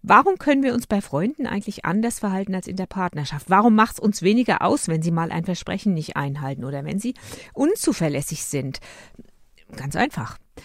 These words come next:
Mit dem Partner sind wir oft in der hinderlichen Verstrickung unserer alten Elternbeziehung, bei Freunden in der Regel nicht.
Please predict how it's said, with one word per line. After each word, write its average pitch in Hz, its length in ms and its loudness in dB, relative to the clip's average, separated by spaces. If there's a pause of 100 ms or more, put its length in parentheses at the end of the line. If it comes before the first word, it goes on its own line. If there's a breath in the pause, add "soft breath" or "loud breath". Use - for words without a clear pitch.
(180 loud breath)
Mit 185 140 -2
dem 170 120 -4
Partner 294 640 0 (220)
sind 220 320 0
wir 180 100 0
oft 233 280 -4
in 185 120 0
der 175 120 -2
hinderlichen 254 720 0
Verstrickung 196 640 -2
unserer 165 360 -2
alten 165 260 -4
Elternbeziehung, 127 760 -6
bei 127 100 -4
Freunden 117 500 -6
in 143 120 -4
der 165 140 2
Regel 185 200 2
nicht. - 380 -2